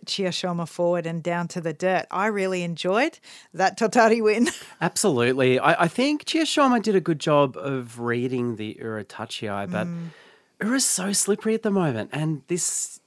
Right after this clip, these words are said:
Speaker 2: style of his is, uh, w-, it's working, and he picks up another scalp with that and moves to four and one.
Speaker 1: I feel like he was setting up this win the whole time. I thought the movements that he was making and the way that he was,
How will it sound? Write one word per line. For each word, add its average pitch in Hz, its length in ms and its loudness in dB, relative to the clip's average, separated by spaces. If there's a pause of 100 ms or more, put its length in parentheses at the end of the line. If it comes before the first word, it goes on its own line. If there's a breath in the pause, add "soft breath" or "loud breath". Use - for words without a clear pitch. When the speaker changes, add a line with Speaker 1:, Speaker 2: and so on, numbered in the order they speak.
Speaker 2:
style 180 680 0
of 165 120 -2
his 139 440 -4
is, 127 540 -6 (460)
uh, 135 180 -6
w-, 160 220 -4
it's 175 160 -2
working, 180 500 2 (400 soft breath)
and 165 340 2
he 160 240 -6
picks 156 260 -8
up 165 120 2
another 165 220 2
scalp 160 400 4
with 196 120 2
that 151 160 0
and 151 140 -2
moves 151 260 -2
to - 100 -8
four 165 460 -2
and 139 200 -4
one. 127 380 -6
Speaker 1:
I 285 100 0
feel 320 280 0
like 415 180 0
he 349 140 0
was 269 160 0
setting 220 480 2
up 196 300 2
this - 300 0
win 185 280 -4
the 160 120 -2
whole 185 360 0
time. 160 480 -8 (400 loud breath)
I 202 80 -2
thought 214 320 0 (880 soft breath)
the 233 140 2
movements 208 540 2
that - 160 -2
he 196 160 0
was 180 180 -4
making 180 380 -6
and 175 100 -6
the 170 80 -6
way 170 220 -4
that 185 160 -6
he 180 180 -6
was, 165 520 -6